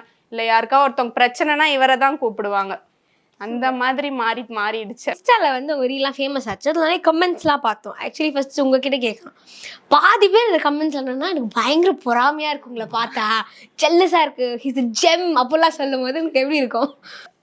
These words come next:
Speaker 1: அஹ், ஹாப்பியா தான் இருக்கும். பரவாயில்ல, நம்-, நல்ல ஒரு, நம்மளை பத்தி தப்பா சொல்லலைல்ல. நம்ம சூஸ் பண்ணவங்களும் நல்லா தானே நம்மளை வச்சு காப்பாத்துறாங்க. கண்டிப்பா இது எவ்வளோ பேருக்கு ஒரு கிடைக்காத விஷயம்தான்.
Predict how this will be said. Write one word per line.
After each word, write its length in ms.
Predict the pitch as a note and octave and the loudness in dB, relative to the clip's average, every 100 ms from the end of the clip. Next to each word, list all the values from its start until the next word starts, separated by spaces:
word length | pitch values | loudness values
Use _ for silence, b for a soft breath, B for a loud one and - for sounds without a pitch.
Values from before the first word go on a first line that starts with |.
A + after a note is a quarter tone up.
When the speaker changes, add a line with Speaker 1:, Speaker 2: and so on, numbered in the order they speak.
| _ - | _ -8
Speaker 1:
அஹ், 160 | D4+ | -6
ஹாப்பியா 480 | D4+ D4+ - A4 G#4+ | 2 2 6 6 6
தான் 120 | G#4+ | 8
இருக்கும். 340 | F4 C4 G#3+ G3+ | 6 4 -2 2
பரவாயில்ல, 840 | B3+ B3+ C#4+ C#4+ B3+ A3+ G#3+ F#3+ F#3 - _ - - - | 4 6 6 6 6 4 4 2 0 -6 _ -20 -18 -10
நம்-, 380 | B3 B3+ A#3 - - | -8 -6 -10 -16 -8
நல்ல 360 | A#3 C#4 E4 | 0 2 6
ஒரு, 240 | E4+ D#4 C#4+ C4 B3+ A3+ G#3+ | 6 6 4 4 4 2 0
நம்மளை 320 | A#3+ C4 C4+ | 0 0 0
பத்தி 220 | C4+ D#4 | -2 -2
தப்பா 360 | D4 B3+ D4+ D#4+ | 0 2 2 0
சொல்லலைல்ல. 600 | D#4+ C4 A#3+ A3+ A3+ A3+ A3 _ _ - B3 | 0 -2 0 -2 0 -2 -4 _ _ -16 -8
நம்ம 260 | A#3 A#3+ | -4 -4
சூஸ் 300 | B3 D4+ D#4+ - | -4 -6 -6 -4
பண்ணவங்களும் 400 | C4+ C4 C4+ C4+ | -2 -2 -4 -2
நல்லா 280 | A#3 A#3 | -2 0
தானே 220 | B3 B3 B3+ | -2 -4 -6
நம்மளை 220 | A#3 A3 | -6 -6
வச்சு 300 | G#3 G3+ A#3+ | -6 -6 -4
காப்பாத்துறாங்க. 540 | A#3 A3 A#3 A3+ A#3+ | -2 0 -2 -4 -4
கண்டிப்பா 420 | A#3+ B3+ C#4 C4+ | 0 0 0 2
இது 120 | E4 A#3+ | 2 2
எவ்வளோ 560 | G3+ G#3+ C#4 D#4 E4+ | -2 2 4 6 6
பேருக்கு 320 | E4+ D4 C#4 C#4+ | 4 2 2 -2
ஒரு 140 | C4+ | -2
கிடைக்காத 600 | G#3 A3 A3+ A#3+ B3 B3+ | -4 -4 -2 0 0 0
விஷயம்தான். 580 | B3 G#3+ A3 G3 F#3+ | -4 -4 -8 -10 -12